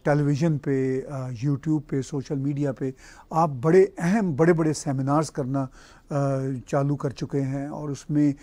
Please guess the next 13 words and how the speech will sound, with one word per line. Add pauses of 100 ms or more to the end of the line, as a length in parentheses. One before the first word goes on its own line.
(400)
बहुत
लोग
आ
रहे
हैं।
बहुत
ही
आखिर
में
चलते-चलते
अब
ये
बताइए